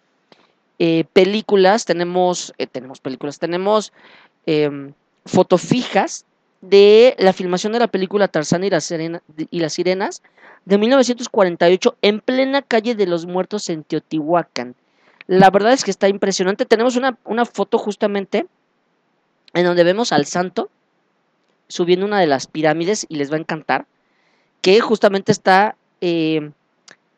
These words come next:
trepando la pirámide del Sol de Teotihuacán en el Estado de México, en el Tesoro de Moctezuma de mil novecientos sesenta y seis. Tenemos también una foto fija sobre, sobre esa película y les, y les va a encantar. La verdad es que,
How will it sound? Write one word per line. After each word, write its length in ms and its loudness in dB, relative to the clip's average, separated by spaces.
trepando 540 4
la 120 4
pirámide 500 0
del 180 0
Sol 360 -2
de 120 -2
Teotihuacán 680 -2
en 120 -6
el 100 -6
Estado 240 -4
de 60 -8
México, 460 -6
en 160 0
el 140 2
Tesoro 280 0
de 80 0
Moctezuma 480 -6
de 80 0
mil 140 -4
novecientos 380 -4
sesenta 380 -6
y 100 -4
seis. 420 -8
Tenemos 340 4
también 280 0
una 180 -2
foto 280 -2
fija 480 -4
sobre, 580 2
sobre 300 0
esa 180 -2
película 560 0
y 80 -2
les, 240 0
y 80 -6
les 120 -2
va 60 -4
a 60 -2
encantar. 360 -4
La 120 2
verdad 260 0
es 140 -6
que, 320 -4